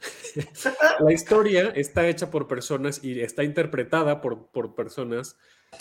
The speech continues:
Eh, te vemos a ti, Val, ¿no? Que eres bastante queer. El aguacate que en escenario es también bastante queer, ¿no? C-, César Enríquez ni se diga, ¿no?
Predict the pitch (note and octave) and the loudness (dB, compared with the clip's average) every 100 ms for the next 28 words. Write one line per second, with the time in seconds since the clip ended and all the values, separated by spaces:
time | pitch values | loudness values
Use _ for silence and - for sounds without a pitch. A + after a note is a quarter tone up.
0 | - - A#2+ A2 G#2+ - - - C3+ - | -18 -10 -6 -6 -6 -12 -20 -20 -20 -20
1 | _ _ - C3 C#3+ D#3 C#3+ D#3+ D#3+ D3 | _ _ -4 0 0 0 -2 2 2 4
2 | C#3+ C#3+ C#3+ B2+ C3+ C3 C3+ B2 - B2+ | 4 2 0 -2 -2 -4 -4 -6 -6 -6
3 | C3+ - C#3+ C#3 C3+ C#3 - _ _ - | -8 -2 2 4 2 0 -10 _ _ -4
4 | C3+ B2+ C3 D#3 D3 D3+ C#3+ C3 - B2+ | 0 2 0 0 0 0 0 -2 -4 -2
5 | B2+ C3 C3 C3+ - G#2+ A2 - _ - | 0 0 0 -2 -6 -10 -10 -14 _ -8
6 | A2 B2+ C3 B2 C#3 B2 C3 C3+ C#3 A2+ | -4 -4 -4 -4 -6 -6 0 0 0 -2
7 | A#2 D3 - A#2+ A#2+ G#2 G#2+ - - C3+ | -6 -6 -8 -14 -14 -14 -12 -12 -10 -4
8 | - D3 D3+ C3+ C#3+ C#3+ C3 B2+ - B2 | 0 2 0 -2 -4 -4 -6 -6 -2 0
9 | C#3+ C#3 C3 B2+ - A#2 D3 | 0 0 -2 -6 -10 -16 -16